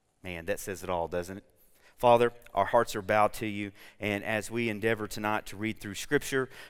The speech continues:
to really concentrate on this unsanitary aspect, God, we pray that you'd speak to our hearts and, um, reveal to us what you wanna say, God,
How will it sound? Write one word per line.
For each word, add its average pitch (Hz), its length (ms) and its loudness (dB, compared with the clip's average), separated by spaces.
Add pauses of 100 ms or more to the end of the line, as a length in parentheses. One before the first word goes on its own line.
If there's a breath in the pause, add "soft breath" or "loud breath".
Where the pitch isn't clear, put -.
to 123 100 -2
really 120 380 2
concentrate 117 720 0
on 107 80 -6
this 101 180 -4
unsanitary 104 720 -2
aspect, 101 600 0
God, 98 200 0
we 101 100 -8
pray 113 300 0 (220 loud breath)
that 113 160 -6
you'd 110 100 -6
speak - 400 -4
to 147 140 -2
our 135 100 6
hearts 110 480 0
and, 92 160 -10 (260 loud breath)
um, 101 220 -2
reveal 117 360 2
to 127 200 -4
us 120 240 -2
what 107 240 -6
you 123 80 -8
wanna 123 180 -8
say, 117 320 -2
God, 110 320 2